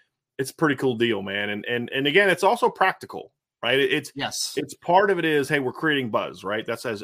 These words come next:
Speaker 1: when you look at it from the coaching staff, "Hey, we're gonna create some buzz," but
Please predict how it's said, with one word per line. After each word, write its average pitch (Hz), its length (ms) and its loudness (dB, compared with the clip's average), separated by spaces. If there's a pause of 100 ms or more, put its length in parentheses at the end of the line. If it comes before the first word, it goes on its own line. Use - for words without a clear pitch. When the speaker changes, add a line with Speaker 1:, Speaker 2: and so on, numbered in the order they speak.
(120)
Speaker 1:
when 127 160 -6
you 120 100 -8
look 135 160 -2
at 139 60 2
it 113 60 -2
from 123 100 -8
the 110 60 -6
coaching 120 300 -2
staff, 98 220 -6
"Hey, 110 100 -6
we're 110 160 -6
gonna 135 160 -4
create 135 240 -2
some 104 140 -12
buzz," 113 300 0
but 110 220 -6